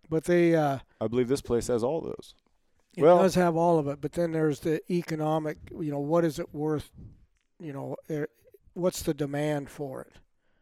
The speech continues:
Speaker 1: There was not that much demand for it.
Speaker 2: I see.
Speaker 1: And, and then once you staked it,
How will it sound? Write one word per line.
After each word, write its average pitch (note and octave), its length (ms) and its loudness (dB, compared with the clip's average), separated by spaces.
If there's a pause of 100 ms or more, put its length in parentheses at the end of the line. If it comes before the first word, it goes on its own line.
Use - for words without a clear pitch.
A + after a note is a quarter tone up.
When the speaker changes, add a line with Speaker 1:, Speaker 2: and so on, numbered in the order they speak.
(300)
Speaker 1:
There D3+ 120 -4
was C#3+ 180 -4
not D3+ 260 -2
that D3 160 -8
much C3+ 220 -14
demand C3 400 -14
for - 140 -20
it. - 560 -16
Speaker 2:
I F#2+ 60 -2
see. E2 340 -2 (100)
Speaker 1:
And, D#3 240 -6 (160)
and D3 300 -6
then E3 220 0
once E3 200 -4
you D3 80 -6
staked G3 520 0
it, C#3+ 160 -6